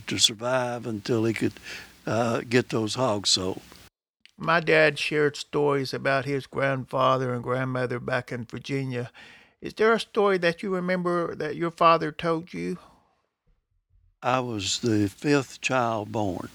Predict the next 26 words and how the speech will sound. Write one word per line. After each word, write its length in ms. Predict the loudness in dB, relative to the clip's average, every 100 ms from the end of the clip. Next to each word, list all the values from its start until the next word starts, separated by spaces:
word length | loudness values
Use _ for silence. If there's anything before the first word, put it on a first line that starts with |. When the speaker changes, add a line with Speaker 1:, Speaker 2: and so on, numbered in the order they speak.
| -12
Speaker 2:
Mm-hmm. 220 | -12 -12 -14 -14 -18 -18 -20 -20 -6
Speaker 1:
I 140 | 0
had 260 | 2 2 0
two 200 | 0 0
brothers, 680 | 2 0 0 -4 0 2 2 -6 -18 -14 0
two 180 | 2
sisters, 800 | 2 4 6 6 2 -4 4 4 4 -8 -16 -18 -6
all, 400 | -2 0 -2 -8 _ -12
uh, 140 | -10 -10 -4
older. 460 | 0 2 0 -8 -14 -16 -16 -16 -20 -20
The 200 | 2 4
unique 480 | 6 4 4 4 4
thing, 580 | 0 0 4 4 4 0 -6 -20 -20 -20 -20 -20 -20 _ -2
uh, 480 | 0 2 2 0 -4 -12 -6
and 240 | -4 2
this 260 | 4 4 2
was 240 | 0 0
a 120 | 0
story 680 | 2 2 2 2 2 0 -2 -8 -20 -20 -20 -20 -20 _ -20 -2
that 240 | 0 0
Dad, 440 | 0 0 2 0 -4 -10 -10 -10 -14 -18 -4
uh, 380 | -2 0 -2 -4 -8 -8 -6 -6
l-, 80 |
really 420 | -4 -2 0 2 0
enjoyed 560 | -2 -2 0 0 -2
telling, 460 | -2 -2 -2 -4